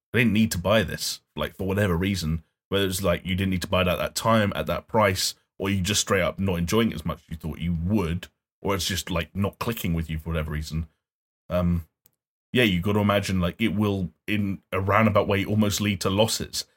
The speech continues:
And if there's any publisher that feels like, "Okay, we're welcoming losses at Sony's gain," because they wanted to implement a new tier of their paid subscription service,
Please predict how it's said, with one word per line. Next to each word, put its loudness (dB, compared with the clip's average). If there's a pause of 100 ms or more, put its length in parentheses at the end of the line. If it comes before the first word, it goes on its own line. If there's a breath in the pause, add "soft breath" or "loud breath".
(120)
And 0
if -2
there's 0
any 4
publisher 0
that -2
feels 0
like, 0 (400)
"Okay, 2
we're 2 (220)
welcoming 2
losses 0
at -4
Sony's 0 (120)
gain," 2 (540)
because -2
they 4
wanted -2
to -4
implement 0
a 0
new 0
tier -2
of -2
their 0
paid -2
subscription -6
service, -4